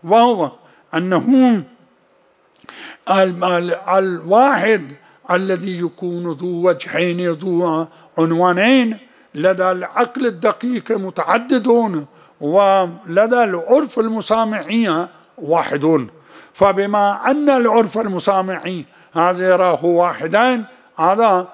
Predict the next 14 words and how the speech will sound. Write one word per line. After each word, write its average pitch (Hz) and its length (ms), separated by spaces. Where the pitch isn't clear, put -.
فيحكم 180 880
بعدم 170 840
جواز 151 420
الاجتماع. 135 540
هذا 240 400
مقصود 196 520
مقدس 170 500
الأردبيلي، 151 580
لا 226 340
لأن 220 440
مقصوده 214 560
هو 165 440
أن 170 220
المسألة 165 720